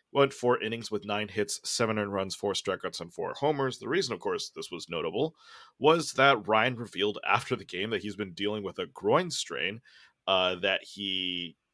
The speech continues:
kinda, I guess, pulled while he was warming up for his Atlanta game,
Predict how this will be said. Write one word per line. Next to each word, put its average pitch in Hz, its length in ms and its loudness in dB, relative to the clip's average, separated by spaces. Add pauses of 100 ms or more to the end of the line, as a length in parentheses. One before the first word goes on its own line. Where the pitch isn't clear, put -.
(140)
kinda, 101 440 0 (300)
I 98 60 -4
guess, 117 240 -4 (120)
pulled 135 500 0
while 113 160 4
he 120 100 -4
was 104 180 -2
warming 120 360 2
up 135 140 2
for 113 160 2
his 101 200 2
Atlanta 101 420 0
game, 156 320 -4